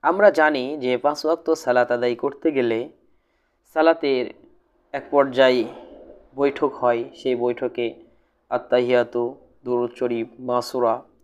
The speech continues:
এগুলো বাধ্যতামূলক পড়তে হয়। যারা জানে না তাদেরকে শিখে নিতে হবে, আর এগুলো না জেনে সালাত আদায় করলে সালাত শুদ্ধ হবে না,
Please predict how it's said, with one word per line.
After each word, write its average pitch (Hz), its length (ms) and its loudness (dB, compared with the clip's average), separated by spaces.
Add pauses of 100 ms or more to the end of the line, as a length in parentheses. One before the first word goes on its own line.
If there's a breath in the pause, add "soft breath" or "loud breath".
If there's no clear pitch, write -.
(140)
এগুলো 170 280 0
বাধ্যতামূলক 135 720 -2 (100)
পড়তে 117 300 -10
হয়। - 220 -20 (1400)
যারা 143 260 2
জানে 170 280 2
না 190 140 0
তাদেরকে 143 400 -2
শিখে 123 280 -12
নিতে 123 220 -4
হবে, 120 380 -8 (600)
আর 135 180 2 (100)
এগুলো 165 600 2
না 139 280 0
জেনে 170 260 -2
সালাত 135 280 0
আদায় 135 260 -4
করলে 127 540 -2
সালাত 120 320 -4
শুদ্ধ 131 300 -12
হবে 127 360 -2
না, 127 220 -6